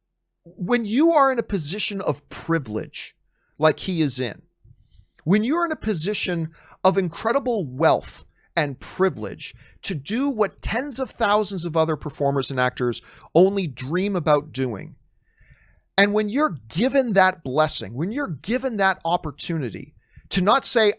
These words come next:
"I am going to do whatever you need me to do to bring the very best that I can. And if that means working out a little bit, I'm gonna work out. If that means you're sending trainers over to my house, I'm gonna work out then. I'm not gonna ignore your trainers.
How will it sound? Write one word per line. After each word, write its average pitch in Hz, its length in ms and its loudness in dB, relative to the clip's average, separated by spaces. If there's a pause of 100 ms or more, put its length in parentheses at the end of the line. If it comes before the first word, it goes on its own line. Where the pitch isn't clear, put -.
"I 240 180 8
am 254 140 2
going 214 260 6
to 190 120 -4
do 208 280 0
whatever 226 720 4
you 214 240 -2
need 202 240 -2
me 190 160 -2
to 175 140 -2
do 120 480 0 (560)
to 202 120 0
bring 226 520 6
the 165 120 8
very 220 420 6
best 196 280 4
that 185 100 -2
I 180 120 6
can. 165 320 -2
And 135 120 -4
if 131 120 -6
that 285 260 6
means 285 400 -2 (300)
working 185 360 4
out 254 180 6
a 294 40 0
little 320 220 2
bit, 349 240 4 (200)
I'm 247 140 4
gonna 247 160 2
work 208 320 2
out. 160 260 4 (240)
If 165 120 -2
that 277 160 8
means 285 160 0
you're 214 180 -2
sending 240 320 2
trainers 240 420 -2
over 262 140 -2
to 262 80 -2
my 269 120 -2
house, 294 280 0 (160)
I'm 220 160 4
gonna 220 180 2
work 202 260 2
out 180 180 4
then. 120 160 0
I'm 175 120 2
not 240 200 2
gonna 208 160 0
ignore 180 320 0
your 165 160 -4
trainers. 151 460 -8